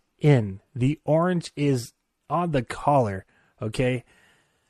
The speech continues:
This right here to me is like, oh man, this is like the ultimate troll. This is like the ultimate teal troll. It's like you had fans thinking for just a quick second that the orange would be only,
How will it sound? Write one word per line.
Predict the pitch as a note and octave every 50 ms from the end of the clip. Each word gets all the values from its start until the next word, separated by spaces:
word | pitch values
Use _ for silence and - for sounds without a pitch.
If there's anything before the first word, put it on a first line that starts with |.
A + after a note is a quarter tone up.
| _ _ _ _ _ _ _ _ _ _ _ _ -
This | D3+ F#3+ D4+ F4+ - - D4
right | B3+ A#3+ B3 A#3+
here | C4 C4 G#3+
to | - - G3+ E3+
me | D3 D3+ F3 G3 G3 G3+ G3
is | F#3 - E3 E3+ D#3+ C#3 C3+
like, | C#3+ D3 D3 D3 C#3+ C3 B2+ - - - _ _ _ -
oh | E3+ F3 F3 E3 D#3+
man, | D#3 D3+ E3+ F3 E3 D3+ C#3 A#2+ A#2 A#2+ - - - - _ _ _ _ _ _ _ -
this | D3 C3 G3 A#3 - -
is | A3 F3
like | G3+ G3 F#3+ -
the | F#3+ -
ultimate | F3 G3 G3+ - - F#3 F3 D#3 C#3+
troll. | - - - C#3 D#3 D#3 C#3+ C3 A#2+
This | C3 G#3 G3+
is | - -
like | A#3+ G#3+ -
the | - -
ultimate | - F#3+ G#3+ G#3 - - G3+ G3+ F3+ D3+
teal | - - F#3 F#3+ F3 F3
troll. | D#3 - - - D3 D3 D3 C#3 B2 A#2 B2
It's | C#3 D3+ - -
like | D#3+ D3 -
you | F3 G3+ G#3+
had | F#3+ G#3+ G3 G3 G#3 -
fans | _ _ F#3+ F3+ F#3 F#3 F3+ - -
thinking | - - F3 E3 - F3+
for | E3+ - C3+
just | B2 - - B3+ - -
a | G3
quick | - - - G#3+ - -
second | - - G3+ F#3 E3 - - D3 B2+ - _
that | B2+ B2 D3+ C#3+ C#3 B2+ -
the | C#3 D3 -
orange | - C#3 D3+ D#3 E3 E3+ D#3 -
would | D3 C#3 B2+
be | A2+ C#3+ D3 C#3+ D3 -
only, | D3 D3+ D3+ D#3 D#3+ D#3 D3+